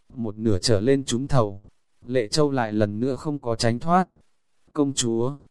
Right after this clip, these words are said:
xảy ra chuyện gì? Là có quan hệ với tình hình bệnh dịch sao?" Trung Ly Tình Nhi đem tin đưa cho Hoàng viện trưởng, "Chính mình xem đi, này thật là Đằng Long đế quốc đại nạn."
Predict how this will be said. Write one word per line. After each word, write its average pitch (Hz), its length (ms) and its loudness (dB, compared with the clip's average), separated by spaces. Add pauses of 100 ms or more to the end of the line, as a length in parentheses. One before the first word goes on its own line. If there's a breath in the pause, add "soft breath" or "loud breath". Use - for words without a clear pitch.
xảy 92 260 0
ra 131 220 4
chuyện 110 280 2
gì? 107 400 2 (480)
Là 104 180 0
có 110 200 -6
quan 147 260 0
hệ 120 180 0
với 113 200 -2
tình 120 200 2
hình 101 260 0
bệnh 104 200 -2
dịch 113 200 0
sao?" 147 480 4 (540)
Trung 143 220 2
Ly 143 160 8
Tình 113 300 0
Nhi 143 220 8
đem 143 220 0
tin 143 280 4
đưa 147 140 4
cho 143 160 -2
Hoàng 110 280 -2
viện 110 220 0
trưởng, 104 360 2 (400)
"Chính 127 260 -2
mình 120 200 2
xem 147 300 2
đi, 151 320 2 (260)
này 110 260 2
thật 104 240 0
là 101 180 0
Đằng 104 220 0
Long 135 240 0
đế 113 160 2
quốc 180 240 -2
đại 123 260 -4 (880)
nạn." 110 280 -2